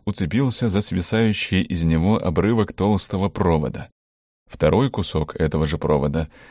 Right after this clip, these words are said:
был намертво приварен к внутренней крышке люка изнутри.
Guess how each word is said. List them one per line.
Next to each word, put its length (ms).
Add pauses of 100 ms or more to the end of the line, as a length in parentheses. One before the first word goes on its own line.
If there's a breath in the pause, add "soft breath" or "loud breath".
(120 loud breath)
был 300
намертво 560
приварен 540
к 100
внутренней 640
крышке 520
люка 560 (120)
изнутри. 680